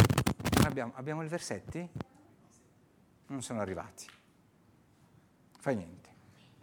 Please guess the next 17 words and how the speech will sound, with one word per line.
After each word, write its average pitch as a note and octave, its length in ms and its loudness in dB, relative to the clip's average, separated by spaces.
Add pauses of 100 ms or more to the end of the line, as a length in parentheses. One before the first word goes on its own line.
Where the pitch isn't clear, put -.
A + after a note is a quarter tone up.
(1200)
Ma C3+ 100 -8
io A#2+ 120 -8
non A2 120 -10
mi G2+ 100 -14
devo A2 160 -4
muovere. G#2+ 420 -8 (1900)
"Già D3+ 140 2
da F#3+ 80 8
molti A#3 340 8
giorni G3+ 600 10
non F3 200 4
si F3+ 140 4
vedevano E3 320 6
né F#3 140 10
sole F#3+ 600 8 (840)
né D#3 180 8
stelle, G#2+ 680 4